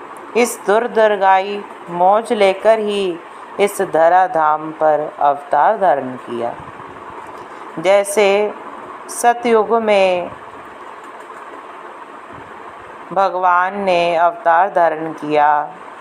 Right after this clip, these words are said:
नरसिंह अवतार लेकर हिरण्यकश्यप को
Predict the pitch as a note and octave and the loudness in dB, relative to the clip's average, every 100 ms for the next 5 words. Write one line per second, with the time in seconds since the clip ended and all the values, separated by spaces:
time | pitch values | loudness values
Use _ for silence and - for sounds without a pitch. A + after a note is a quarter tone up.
0 | - - - - D3+ D#3 - D#3+ D#3+ G3+ | -18 -18 -14 -2 0 0 -2 -2 2 4
1 | F#3+ F3 - D3 D3+ D3+ D3 - D#3 D3+ | 4 2 2 2 2 0 -2 0 2 2
2 | D3+ - - - - - - - - - | -2 -6 -16 -18 -18 -18 -18 -20 -18 -2
3 | E3+ F3 F#3 F3+ E3+ D#3 - F#3 F#3 - | 0 2 0 2 0 0 0 0 0 -4
4 | D#3+ D#3+ D#3+ | 2 2 2